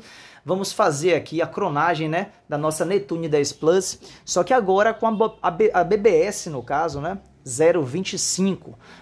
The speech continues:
No vídeo anterior de cronagem, a gente fez com a B B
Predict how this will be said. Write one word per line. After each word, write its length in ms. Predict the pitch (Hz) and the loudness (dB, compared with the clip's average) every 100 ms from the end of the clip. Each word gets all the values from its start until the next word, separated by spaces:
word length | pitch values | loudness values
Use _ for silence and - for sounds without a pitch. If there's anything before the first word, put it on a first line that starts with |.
| - | -6
No 240 | 156 220 | 2 2
vídeo 460 | 151 196 175 202 202 - - - | 2 0 2 0 0 -8 -20 -8
anterior 520 | 165 170 190 165 160 | -8 -2 0 2 0
de 80 | 156 | -2
cronagem, 520 | 190 190 190 202 214 | -4 0 0 2 0
a 40 | |
gente 240 | 202 202 202 | -2 -4 -4
fez 260 | - 185 | -2 -2
com 160 | - 185 | 0 2
a 100 | 190 | 2
B 160 | 175 | 2
B 120 | 180 | 0